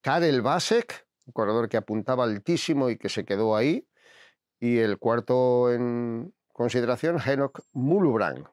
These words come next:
corredor que viene a ganar el Tour de Ruanda, un africano de los emergentes, joven también y prometedor.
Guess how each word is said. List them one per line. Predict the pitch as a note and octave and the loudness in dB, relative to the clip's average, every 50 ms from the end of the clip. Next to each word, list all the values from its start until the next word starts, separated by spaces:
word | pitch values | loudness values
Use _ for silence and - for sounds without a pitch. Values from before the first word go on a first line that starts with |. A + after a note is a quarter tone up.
| _ | _
corredor | - - A2 A2+ G#2+ A#2+ A#2+ A2 - - _ | -8 -6 -2 0 0 0 0 -2 -4 -8 _
que | - | -8
viene | G2+ G#2 G#2+ G#2+ | -6 -4 -2 -2
a | |
ganar | G2+ G2+ G#2 G#2+ | -2 0 0 0
el | G2+ G2 | -2 -2
Tour | G#2 A2 G#2+ | -2 0 0
de | G#2 | 0
Ruanda, | F#2+ A2+ C3 C#3+ D3+ | 0 0 -2 -2 -2
un | C3 G#2+ | -2 -2
africano | F2+ - F#2 G2 - G#2+ A2 G#2+ G2 | -2 -2 -4 -4 -2 -2 -2 0 0
de | F#2 | 0
los | F2 F2+ - | -2 -2 -4
emergentes, | F2 F2 F2 F2 - B2+ C3+ C3 - A#2 - | -4 -4 -4 -4 -2 -2 -2 -2 -4 -6 -4
joven | - B2 A2+ A#2 G#2 G2 | -4 -2 -2 -2 -2 -4
también | - F#2 F#2 F2+ F#2+ F#2+ | -4 -6 -4 -4 -4 -4
y | F2+ | -6
prometedor. | D#2+ - E2+ E2 E2+ D#2 - D#2 C#2+ D2 B1+ - | -6 -6 -8 -6 -8 -8 -8 -8 -10 -10 -10 -12